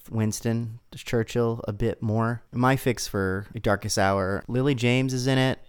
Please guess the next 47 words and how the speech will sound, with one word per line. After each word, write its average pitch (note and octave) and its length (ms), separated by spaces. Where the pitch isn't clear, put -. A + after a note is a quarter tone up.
Uh, G2+ 140
she's G#2 200
not A#2 220
in B2 60
it A#2 120
much, A2+ 480
and G2+ 120
she's A2 180
mostly G#2 260
just G2 220
there G2 220
to - 140
show G2 280
you F#2+ 240
that F#2 180
he's G2 420
kind G#2+ 360
of G2+ 160
a G#2 120
bastard, G2+ 640
but G#2+ 140
then C#3+ 100
he's, D3+ 160
like, C#3+ 180
nice A2+ 320
to A2+ 100
her A2+ 520
later. A2 720
That's D3+ 180
kinda G3 200
how D#3+ 240
it, - 120
how A#2+ 160
it A2+ 80
is. F2+ 200
There, G#2+ 180
there's A2+ 140
a B2 40
couple C#3+ 640
establishing A2 560
shots - 640
of G#2 200
him G#2+ 320
early A2 400
on. G#2 280
They're G#2 140
like, F#2 260